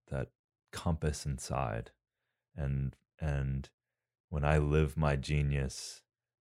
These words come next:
I listen to the compass inside myself, and I forge every opportunity to say yes to it, because the more I say yes to my knowing,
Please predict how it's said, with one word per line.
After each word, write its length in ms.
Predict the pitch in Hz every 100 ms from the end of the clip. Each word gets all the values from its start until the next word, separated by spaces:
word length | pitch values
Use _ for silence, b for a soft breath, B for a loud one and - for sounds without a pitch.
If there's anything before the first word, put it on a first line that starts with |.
| _
I 140 | - 73
listen 500 | 71 76 - 85 73
to 120 | -
the 100 | -
compass 460 | - 76 71 73 -
inside 400 | 69 - 67 65
myself, 560 | 65 67 - 62 71 -
and 160 | 76
I 280 | 71 69 65 - _
forge 680 | - 76 73 71 67 - - _ _ _ -
every 320 | 82 73 76
opportunity 1040 | 69 67 69 - 78 73 67 67 65 65 -
to 160 | - 80
say 240 | - 73
yes 420 | 65 65 67 -
to 220 | - 64 64
it, 160 | 55 _ -
because 360 | 78 80 69
the 120 | -
more 440 | 71 71 73 73 71
I 140 | 69
say 240 | 69 73 67
yes 600 | 65 69 65 - - -
to 180 | - 78
my 220 | 71 67
knowing, 560 | 67 69 69 64 60